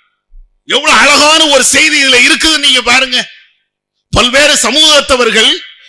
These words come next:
வாழுகின்ற அந்த நேரத்துல நபி அவர்கள் நீதித்தை தான் பார்த்தார்களே தவிர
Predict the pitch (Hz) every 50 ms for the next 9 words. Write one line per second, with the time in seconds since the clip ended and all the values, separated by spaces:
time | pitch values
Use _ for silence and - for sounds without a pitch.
0 | _ _ 139 190 240 285 320 330 320 262 285 277 262 247 254 247 240 214 214 240
1 | 277 269 254 240 - 233 226 208 175 196 254 269 233 - - - - - _ _
2 | _ 120 135 185 240 254 294 302 294 277 269 269 220 254 247 - 175 180 240 -
3 | 277 302 320 320 - - 311 302 247 302 311 311 285 269 269 302 285 - 262 269
4 | 254 240 254 247 240 - - 214 277 294 254 -